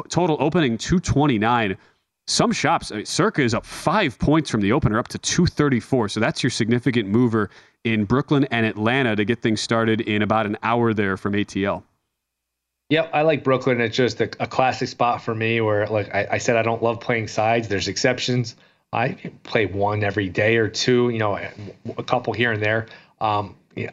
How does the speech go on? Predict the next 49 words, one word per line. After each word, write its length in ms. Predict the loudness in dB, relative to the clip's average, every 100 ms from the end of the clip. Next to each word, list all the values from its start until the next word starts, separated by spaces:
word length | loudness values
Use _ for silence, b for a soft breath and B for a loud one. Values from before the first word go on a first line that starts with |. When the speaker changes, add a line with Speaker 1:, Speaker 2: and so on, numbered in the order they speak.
| -12
Speaker 2:
I 160 | -4 0
do 140 | 2
like 160 | 2 0
the 60 |
Nets 200 | 0 -2
here. 120 | 0 -2
I 60 |
just 200 | -2 -4
think 240 | -6 -8 -6
when 120 | -4
you 140 | -2 2
lose 180 | 2 2
by 160 | 0
fifty 420 | 0 -2 -2 0 0
or 40 |
you're 140 | -2
down 220 | -2 -2 0
by 120 | 0
fifty 300 | -2 0 -2
at 80 | 0
some 160 | -4
point 260 | -2 -2 -2
on 80 | -2
Friday, 300 | 0 0 0
you 80 | -2
get 240 | -4 -6 B B B
completely 540 | -2 -2 2 0 4 2
embarrassed. 420 | 4 2 0 -2
This 100 | -2
goes 200 | 0 0
for 80 | 0
the 100 | 2
N 80 |
F 140 | 0 0
L 100 | -2
too. 340 | 0 0 -2 b b _
You 80 | 0
get 140 | 0
completely 340 | -4 -2 0 0
embarrassed, 420 | 2 2 0 0
two 120 | 0
things 180 | 2 0
happen. 320 | 0 -2 -4
The 80 | -4
market 360 | 0 0 0 0
overreacts 580 | 0 0 0 2 0 0
a 40 |
little 180 | 2 2
bit, 340 | 2 2 0